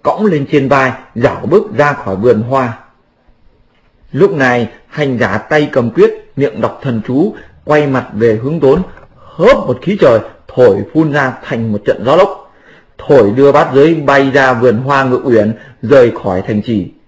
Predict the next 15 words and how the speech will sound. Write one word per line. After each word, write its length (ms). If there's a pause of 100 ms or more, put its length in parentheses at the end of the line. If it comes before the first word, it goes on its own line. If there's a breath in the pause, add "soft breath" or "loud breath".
(920)
Cơn 320
gió 140
vừa 300
tắt, 200 (220)
hai 260
người 240
rơi 360
xuống 140
đất, 200 (560 soft breath)
từ 300
từ 220
nhẹ 340
bước 220
đi 100
về. 300